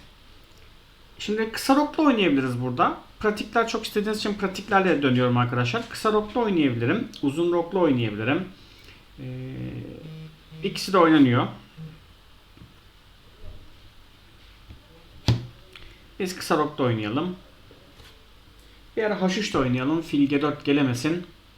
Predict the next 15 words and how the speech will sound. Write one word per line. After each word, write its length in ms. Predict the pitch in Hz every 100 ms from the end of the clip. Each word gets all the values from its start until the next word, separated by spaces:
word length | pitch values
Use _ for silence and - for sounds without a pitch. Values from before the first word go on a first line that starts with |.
| - - - - - - - - - - - - - - - - - - - - - - -
Sonra 280 | - 165
vezir 300 | 190 180 180
D 140 | 139 127
iki, 240 | 123 180
kale 360 | - 160 156 117
E 80 | 113
bir. 300 | 160 - - - - - - - - - - - - - - - - - -
Evet, 220 | - - 185
at 200 | 180 -
G 120 | 113
altıya, 520 | 104 - 170 185 180 - - -
fil 180 | - 180
H 40 |
iki 240 | 160 -
çekeceğiz. 600 | - 120 - 170 185 -